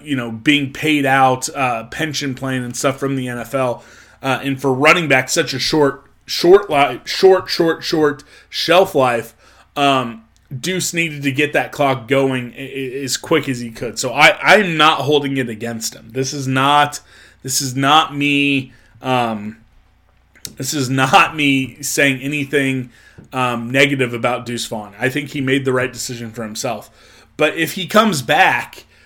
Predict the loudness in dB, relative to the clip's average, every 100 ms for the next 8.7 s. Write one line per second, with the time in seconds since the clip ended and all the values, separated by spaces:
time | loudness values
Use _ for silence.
0 | _ -14 -14 _ _ 0 2 2 -2 -4
1 | -4 -4 2 4 6 4 2 -2 -18 _
2 | _ _ -2 0 0 0 6 8 8 6
3 | -2 2 2 4 2 -2 -4 -8 0 2
4 | 2 -2 -4 0 2 2 0 -4 -6 -4
5 | 0 2 2 0 0 0 0 -6 -10 -6
6 | -4 -2 0 2 0 2 0 2 -4 0
7 | 2 4 4 2 -2 -2 -4 -10 -20 _
8 | -4 2 6 6 6 4